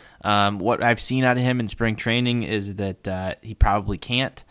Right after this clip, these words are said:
But, uh, I feel like he, if, if anybody is gonna be the shutdown guy in the bullpen,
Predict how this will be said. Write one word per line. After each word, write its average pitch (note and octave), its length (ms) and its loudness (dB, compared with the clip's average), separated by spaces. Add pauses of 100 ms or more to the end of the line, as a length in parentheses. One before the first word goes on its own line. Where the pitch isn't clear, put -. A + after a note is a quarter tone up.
(540)
But, F#2 340 -6
uh, F#2 240 -4
I G#2+ 140 -4
feel B2 160 -4
like A#2 180 0
he, A#2+ 560 0
if, A2 260 -6
if A2 220 -6
anybody C3+ 460 2
is A#2 100 0
gonna A#2 200 -4
be A2+ 120 -2
the G#2 120 -2
shutdown G2 420 -4
guy F#2 160 -4
in F#2+ 100 -6
the F#2 80 -8
bullpen, F#2+ 520 -2